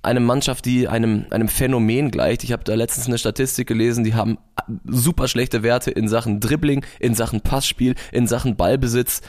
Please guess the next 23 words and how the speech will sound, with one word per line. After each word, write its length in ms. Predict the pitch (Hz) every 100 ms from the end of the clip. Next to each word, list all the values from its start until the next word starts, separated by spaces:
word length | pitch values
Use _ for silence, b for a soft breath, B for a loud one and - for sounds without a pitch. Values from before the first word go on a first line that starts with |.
| B -
äh, 240 | 110 110 -
aber 220 | 139 170
die 120 | 147
meisten 460 | 117 127 - - 131
Fouls. 760 | - 131 120 82 73 - - - -
Und 160 | 101 104
sie 80 |
stehen, 340 | 107 - 131 156 B B B
sie 100 | 110
stehen 240 | - 131
an 80 | 127
Tabellenplatz 680 | 117 104 127 151 - 127 -
eins 280 | 120 143 -
der 100 | 110
Bundesliga. 520 | 127 147 104 98 90
Was, 200 | 131 -
was 140 | 120
sagt 240 | 123 160 -
uns 160 | 147
das 160 | 143 -
über 220 | 143 123
unseren 300 | 120 101 95
Fußball? 680 | - - 349 - 53 57